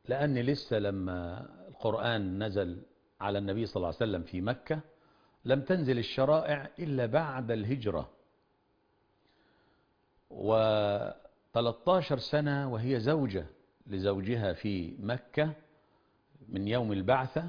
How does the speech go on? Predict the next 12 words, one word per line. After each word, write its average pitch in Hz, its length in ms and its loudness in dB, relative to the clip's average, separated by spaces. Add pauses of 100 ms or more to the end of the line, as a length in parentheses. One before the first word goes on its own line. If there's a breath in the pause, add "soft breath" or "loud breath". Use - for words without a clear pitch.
(840 soft breath)
هي 117 540 2 (460)
من 104 140 -6
قبل 107 400 2
زوجة، 147 480 2
ومن 131 240 0
البعثة 120 460 0
إلى 107 200 -2
الهجرة 127 480 -2 (120)
ز-، 110 220 -2
زوجة 135 460 2
أيضًا، 117 300 -2 (1160 soft breath)
ولم 135 480 2